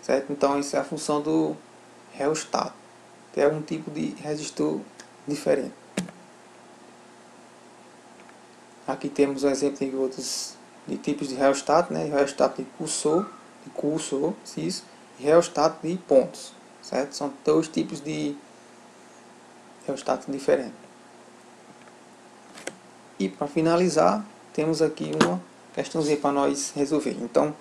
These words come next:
diz o seguinte: um fio metálico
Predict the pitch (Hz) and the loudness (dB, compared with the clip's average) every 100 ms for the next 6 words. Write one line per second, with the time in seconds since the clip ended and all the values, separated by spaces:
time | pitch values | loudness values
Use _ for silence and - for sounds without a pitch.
0 | - - - - - - - - 139 156 | -18 -20 -20 -20 -20 -20 -12 -6 -4 -2
1 | - 151 127 - - - 180 180 208 185 | -2 -4 -6 -8 -16 -4 -2 2 4 4
2 | 170 127 127 165 | 6 8 6 6